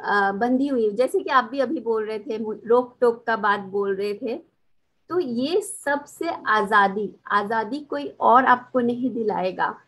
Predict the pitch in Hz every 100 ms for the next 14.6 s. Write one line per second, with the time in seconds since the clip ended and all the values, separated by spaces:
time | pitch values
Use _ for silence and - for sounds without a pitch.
0 | _ _ - 240 269 - 202 196 208 196
1 | 214 277 - - 233 269 - 277 262 _
2 | - 285 277 - - - _ _ 190 226
3 | 226 214 190 180 180 196 156 - - -
4 | _ _ 233 240 262 294 247 233 240 285
5 | 277 226 240 277 269 247 233 262 269 381
6 | - _ _ _ _ _ 202 208 240 247
7 | 247 240 196 202 196 208 226 233 - -
8 | - _ _ _ _ _ - 254 311 -
9 | - 226 262 294 240 180 202 _ _ _
10 | _ - 330 330 - 214 214 254 285 294
11 | - 254 202 226 208 202 226 214 202 180
12 | - - 196 - 220 233 285 277 - 233
13 | 196 233 196 - 208 185 170 - _ _
14 | _ - - 285 311